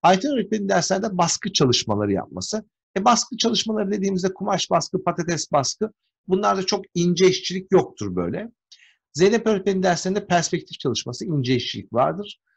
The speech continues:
Seher öğretmenin portre çalışması, kesinlikle ince işçilik vardır. Burada çok güzel bir soru olmuş. Baskı çalışmaları daha kaba iştir. Diğerleri daha incelikli iştir. Bunu vurgulamak istemiş.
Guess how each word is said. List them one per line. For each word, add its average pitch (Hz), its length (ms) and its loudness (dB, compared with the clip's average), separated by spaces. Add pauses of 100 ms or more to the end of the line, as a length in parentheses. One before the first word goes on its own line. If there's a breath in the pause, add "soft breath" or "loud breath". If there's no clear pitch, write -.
(160)
Seher 214 280 2
öğretmenin 190 500 0
portre 185 360 2
çalışması, 113 500 -6
kesinlikle 135 420 -4
ince 107 280 -4
işçilik - 340 -8
vardır. 170 360 -6 (480)
Burada 208 420 -2 (140)
çok - 220 -2
güzel 139 220 4
bir 120 60 -4
soru 127 220 -4
olmuş. 160 400 -6 (220)
Baskı 196 320 -4
çalışmaları 156 600 -4
daha 214 280 0
kaba 156 340 -2 (100)
iştir. - 500 -10 (420)
Diğerleri 156 460 0
daha 151 260 -2
incelikli 127 680 -2
iştir. 170 480 -10
Bunu 139 120 -6
vurgulamak 110 520 -4
istemiş. - 500 -12